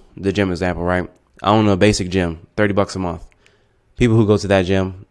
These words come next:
they're more, they're going away from pain, most likely, especially at the start. At the start of the workout journey, it's tough for everybody.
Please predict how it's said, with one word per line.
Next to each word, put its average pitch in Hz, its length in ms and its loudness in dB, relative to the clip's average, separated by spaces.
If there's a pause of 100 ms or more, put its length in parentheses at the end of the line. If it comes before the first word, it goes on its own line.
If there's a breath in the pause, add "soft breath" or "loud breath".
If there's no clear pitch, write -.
(200)
they're 104 160 2
more, 101 200 0
they're 101 180 2
going 95 320 2
away 90 160 0
from 85 140 -8
pain, 82 320 -6
most 90 220 -2
likely, 85 440 -4
especially 127 400 0
at 92 80 0
the 92 80 -8
start. - 420 -4 (380 soft breath)
At 98 80 -8
the 95 60 -8
start 120 200 4
of 113 60 2
the 107 60 -2
workout 104 260 0
journey, 101 240 -2
it's - 220 -10
tough 101 220 -2
for 101 60 -4
everybody. 95 440 -2